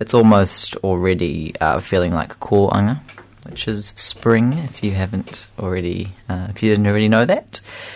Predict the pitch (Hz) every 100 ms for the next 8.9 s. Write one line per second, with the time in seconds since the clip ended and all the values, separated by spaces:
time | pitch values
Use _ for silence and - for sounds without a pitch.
0 | - - - _ - - 170 190 170 123
1 | 120 127 123 127 - 117 95 90 - -
2 | - 95 98 95 92 - 98 104 165 165
3 | 120 113 117 113 117 120 - - 127 -
4 | - - - 98 95 92 98 - - -
5 | - 101 95 95 90 87 87 - - 104
6 | - 104 98 - - - - 104 101 -
7 | 110 107 107 104 107 104 104 104 107 104
8 | - - 82 82 - 110 120 202 -